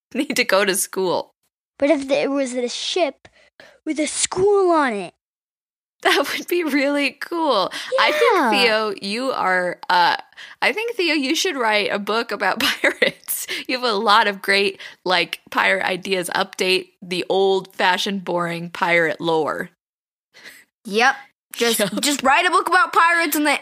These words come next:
Speaker 3: have schools on their ships.
Speaker 1: <laughs>
Speaker 3: Exactly, and they go to school.
Speaker 1: <laughs> Yep.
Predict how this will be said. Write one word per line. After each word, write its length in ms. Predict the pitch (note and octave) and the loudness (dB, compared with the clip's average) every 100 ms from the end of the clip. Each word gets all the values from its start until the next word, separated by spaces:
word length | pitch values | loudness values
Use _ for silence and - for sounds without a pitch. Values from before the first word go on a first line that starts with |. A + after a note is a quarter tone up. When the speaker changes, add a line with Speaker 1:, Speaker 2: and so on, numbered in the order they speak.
| - | 2
Speaker 3:
have 220 | C#4 B3 | 2 2
schools 340 | - D#4 D4+ | 0 0 2
on 140 | D4 C#4 | 2 2
their 140 | C4+ | 2
ships. 440 | - A3 - - - _ _ | 0 -2 -2 -4 -4 _ _
Speaker 1:
<laughs> 840 | C4+ - - B3+ - - D4 C#4 C#4 | -6 -6 -6 -10 -10 -12 -12 -8 0
Speaker 3:
Exactly, 800 | C4 D#4 C4+ A3+ B3 G#3 G3+ D#3 | 2 2 0 2 2 2 -2 -4
and 140 | F#3 | -6
they 80 | E3+ | -2
go 180 | A3 A#3+ | 0 2
to 80 | |
school. 360 | A#3+ - F3 - | 0 -4 -6 -8
Speaker 1:
<laughs> 60 | - _ _ - - - - - - A#4 F#4+ D4+ - E4 - A3 | -18 _ _ -8 -4 -4 -6 -14 -8 -2 0 -2 -2 -4 -2 -2
Yep. 300 | - F#4 | -2 -2